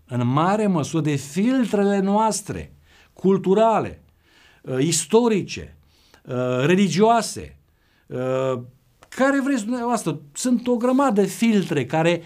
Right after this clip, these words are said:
efectiv ne împiedică și practic îl obscurizează pe Dumnezeu.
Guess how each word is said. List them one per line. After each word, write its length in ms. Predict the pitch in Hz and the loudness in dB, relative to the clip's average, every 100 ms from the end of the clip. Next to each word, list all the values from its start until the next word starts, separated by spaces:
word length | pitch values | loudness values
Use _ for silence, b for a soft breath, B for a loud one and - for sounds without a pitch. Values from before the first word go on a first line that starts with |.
| B | B
efectiv 640 | 220 202 175 165 226 202 - b b b b b b _ | -4 0 -2 0 0 0 -6 b b b b b b _
ne 380 | 147 180 196 196 | 2 4 2 0
împiedică 880 | 185 196 190 175 247 277 208 - 156 | -2 0 -2 -2 0 2 0 0 0
și 200 | 151 165 | 0 -2
practic 580 | 175 208 - 202 196 | 2 0 2 -4 -4
îl 160 | 208 202 | 0 2
obscurizează 1160 | 196 - - 196 196 180 160 233 247 233 180 180 | 0 -2 -6 0 0 0 0 0 0 0 -2 -4
pe 180 | 180 170 | -2 -2
Dumnezeu. 720 | 151 139 123 101 85 69 | -2 -2 -4 -6 -8 -12